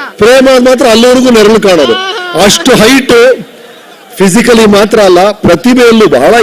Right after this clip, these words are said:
ಎತ್ತರದ ನಟಿ, ಆ, ಪ್ರೇಮ ಅವರು. ಬಹಳ ಅದ್ಭುತವಾಗಿ ಹಾಡ್ತಾರೆ. So nice to share the stage with you. ಆ, ನನಗೆ, of course, ನಾನು ಹಾಡಕ್ಕೆ ಹೋಗಲ್ಲ, as I told, but ಇಲ್ಲಿ ಬಂದ್ಮೇಲೆ ಒಂದು ಸಣ್ಣ ಐಡಿಯಾ ಹೊಳಿತು. ಇವ್ರು ಹಾಡ್ತಾರೆ ಅನ್ನೋ ಧೈರ್ಯದಲ್ಲಿ,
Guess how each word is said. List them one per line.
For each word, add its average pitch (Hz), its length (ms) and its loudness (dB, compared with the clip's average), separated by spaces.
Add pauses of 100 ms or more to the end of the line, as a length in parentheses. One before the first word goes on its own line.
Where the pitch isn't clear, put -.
ಎತ್ತರದ 175 520 0
ನಟಿ, 170 440 -2 (480)
ಆ, - 40 -4
ಪ್ರೇಮ 175 420 0
ಅವರು. 151 240 2 (420)
ಬಹಳ 156 220 0
ಅದ್ಭುತವಾಗಿ 175 560 0
ಹಾಡ್ತಾರೆ. 160 400 0
So 147 240 -2
nice 156 320 0
to 143 100 -4
share 147 260 0
the 117 440 0
stage 156 340 0
with 143 160 0
you. 156 220 0 (540)
ಆ, 143 60 0
ನನಗೆ, 214 440 0
of 190 80 -2
course, 190 240 0 (380)
ನಾನು 147 160 -2
ಹಾಡಕ್ಕೆ 156 680 0
ಹೋಗಲ್ಲ, 139 640 0
as 143 80 -2
I 156 180 0
told, 151 300 2 (360)
but 180 120 0
ಇಲ್ಲಿ 190 140 0
ಬಂದ್ಮೇಲೆ 240 380 0
ಒಂದು 202 120 0
ಸಣ್ಣ 220 240 0 (160)
ಐಡಿಯಾ 233 220 2
ಹೊಳಿತು. 190 680 0 (220)
ಇವ್ರು 214 240 0
ಹಾಡ್ತಾರೆ 226 460 0
ಅನ್ನೋ 226 140 2
ಧೈರ್ಯದಲ್ಲಿ, 202 840 0